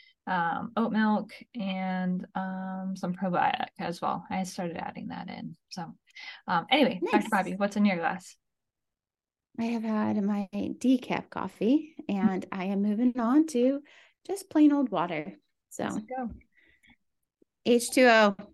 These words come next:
Speaker 1: Yeah.
Speaker 2: <laughs> Gotta
Speaker 1: Stay
Speaker 2: drink it,
Speaker 1: hydrated.
Speaker 2: right?
Speaker 1: Yeah.
Speaker 2: Yeah. So this is a topic that is so, um, I, I love it because I think it's a place where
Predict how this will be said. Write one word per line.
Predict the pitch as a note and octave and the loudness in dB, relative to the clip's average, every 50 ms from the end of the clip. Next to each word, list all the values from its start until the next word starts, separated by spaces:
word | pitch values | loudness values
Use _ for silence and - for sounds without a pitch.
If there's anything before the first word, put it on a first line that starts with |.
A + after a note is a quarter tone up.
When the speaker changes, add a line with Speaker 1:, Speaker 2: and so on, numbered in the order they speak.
| _ _ _ _ - | _ _ _ _ -4
Speaker 1:
Yeah. | C4 B3+ - - | -4 -2 0 -2
Speaker 2:
<laughs> | A3+ A#3 B3 - - A#3 A3+ - - B3+ | -2 -4 -4 -6 -4 -4 -2 0 2 2
Gotta | G3 G3+ A#3 A#3+ | 4 4 4 4
Speaker 1:
Stay | A#3+ | 4
Speaker 2:
drink | G#3 G3 G#3+ G#3 | 4 4 4 4
it, | - - | 4 4
Speaker 1:
hydrated. | |
Speaker 2:
right? | G3+ A3 A#3+ C#4 D4+ - - - - - - - - - - | 4 6 4 4 2 0 -6 -14 -16 -16 -18 -18 -16 -12 -10
Speaker 1:
Yeah. | G#3 - - - - _ _ _ - F4 F4+ F#4+ F#4+ F#4 F4 | -10 -10 -10 -14 -20 _ _ _ -2 0 0 0 0 -2 -4
Speaker 2:
Yeah. | F4 E4+ D#4 D4+ D4+ - _ _ - - - - - - | -4 -4 -6 -6 -8 -12 _ _ -20 -18 -18 -18 -18 -14
So | - - - C4 B3 B3 A#3 A#3+ B3 A#3+ A#3 - - | -6 0 4 6 6 6 6 6 6 4 6 4 4
this | A3+ A#3+ D#4 F#4 A4+ A4 A4 | 6 6 8 8 6 6 4
is | G4+ D#4+ | 4 4
a | D#4 C#4 | 4 4
topic | C#4 C#4+ A#3+ - A3+ A3+ A3 A3 A3 | 4 4 2 4 4 2 0 0 -2
that | G#3 G3 A3 - - | -2 -2 -2 -2 -2
is | G3+ G#3 A3 G#3+ - - | -2 -2 -4 -4 -8 -6
so, | - E4 E4 | -2 0 2
um, | E4+ E4 E4+ E4+ E4+ E4+ E4 E4 E4 D#4+ - - C4 B3+ A#3 A3+ G#3+ G#3 G#3 G3+ G3+ G3 - G#3 G3+ F#3+ G#3 G#3+ _ _ _ _ _ _ _ _ _ _ - - - - - | 2 2 2 2 2 2 4 4 2 2 2 0 0 0 0 0 0 -2 -2 -4 -4 -6 -8 -8 -6 -6 -8 -10 _ _ _ _ _ _ _ _ _ _ -20 -10 -6 -6 -2
I, | - C4+ C#4 C4+ - B3 | 2 4 4 4 4 4
I | |
love | A#3+ A#3+ B3 B3 A#3+ G#3+ F3+ | 4 6 6 6 4 4 2
it | - - - _ | -2 -4 -6 _
because | - A#3+ A3 - - B3+ A#3 A#3 | -4 -4 -4 -2 -2 0 2 4
I | A#3 A#3+ A#3+ | 4 4 4
think | A#3+ B3 B3 B3+ B3 B3 | 4 2 2 2 2 2
it's | - B3 B3 A#3+ - - - | 2 0 0 0 -2 -6 -6
a | - G#3+ G#3+ G#3 G3+ G3+ G3+ | -4 -2 -2 0 0 -2 -2
place | - - - C4+ C#4+ E4+ F4+ - - | -4 -4 -2 0 0 0 0 -2 -2
where | C4 B3+ B3 A#3 A3+ G#3+ - A3+ | 0 2 4 4 2 0 -2 -8